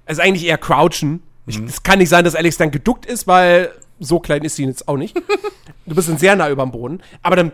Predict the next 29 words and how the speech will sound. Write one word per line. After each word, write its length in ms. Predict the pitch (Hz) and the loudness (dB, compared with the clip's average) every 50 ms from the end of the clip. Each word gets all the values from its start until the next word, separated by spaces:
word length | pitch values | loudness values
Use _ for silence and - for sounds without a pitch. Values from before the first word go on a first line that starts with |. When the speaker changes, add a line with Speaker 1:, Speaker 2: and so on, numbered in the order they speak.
| - - | -4 -6
Speaker 1:
gehst 160 | 214 214 - | -4 -4 -4
du 20 | |
wirklich 240 | 214 262 - 226 - | -6 -6 -8 -10 -8
ganz 240 | - 165 254 269 - | -6 -6 -6 -6 -4
vorsichtig 460 | - 147 160 196 196 - - 165 - | -4 -4 -4 -4 -6 -10 -12 -12 -8
daran. 360 | - 147 123 117 110 143 240 - _ _ _ _ _ _ _ _ _ _ _ | -6 -6 -6 -6 -8 -10 -10 -12 _ _ _ _ _ _ _ _ _ _ _
Und 100 | - 165 | 0 2
dann 100 | 160 156 | 2 4
musst 220 | 156 208 285 - 330 | 2 2 0 -2 -4
du 60 | 254 | -4
wirklich 280 | 269 285 - 185 143 - | -4 -4 -6 -8 -6 -6
mit 200 | 226 320 - - | -6 -4 0 0
der 160 | 392 294 208 | 0 0 0
Hand 400 | 175 160 220 381 415 - - _ _ _ _ _ _ _ _ _ _ _ _ _ _ _ _ _ _ _ _ - | -2 -4 -4 -6 -8 -10 -16 _ _ _ _ _ _ _ _ _ _ _ _ _ _ _ _ _ _ _ _ -8
dieses 280 | 208 196 185 180 - - | -6 -6 -6 -6 -6 -6
Ding 140 | 277 320 427 440 262 | -4 -2 -2 -2 -4
hacken. 420 | 151 147 131 - - 147 190 294 - _ _ _ _ _ _ - | -6 -10 -10 -10 -10 -10 -10 -10 -12 _ _ _ _ _ _ 0
Und 80 | - | 0
dann 80 | 110 - | 2 2
musst 140 | - - 247 | 2 0 -2
du 60 | 233 | -2
dann 60 | - - - 349 392 | -2 -8 -10 -8 0
über 180 | 392 370 311 - | 4 4 4 4
den 160 | 277 254 247 | 4 0 0
Laser 380 | 233 240 320 349 311 320 247 | 0 2 2 2 2 2 0
so 80 | 185 175 | 0 0
ein 80 | 151 - | -2 -4
bisschen 360 | 160 147 - - 175 156 147 | -4 -6 -4 -6 -8 -8 -6
greifen. 520 | - - 131 127 123 120 - - 240 339 | -6 -4 -4 -4 -6 -8 -10 -12 -12 -12